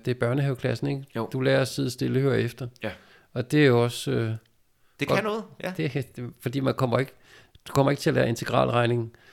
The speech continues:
Speaker 2: Nej.
Speaker 1: øh, før du kan sidde stille og høre efter.
Speaker 2: Nej.
Speaker 1: Men, men det er, men det er den samme forskel på,
Speaker 2: Ja.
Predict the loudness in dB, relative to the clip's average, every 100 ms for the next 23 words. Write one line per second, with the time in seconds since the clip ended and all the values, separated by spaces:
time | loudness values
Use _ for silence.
0 | -10 -8 -6 2 6 6 6 2 2 4
1 | 0 -4 -4 -4 -2 -2 0 -2 -4 -6
2 | -10 -8 -6 -6 -4 -2 2 2 2 0
3 | 0 0 2 2 2 0 2 2 0 -4
4 | -4 -2 2 4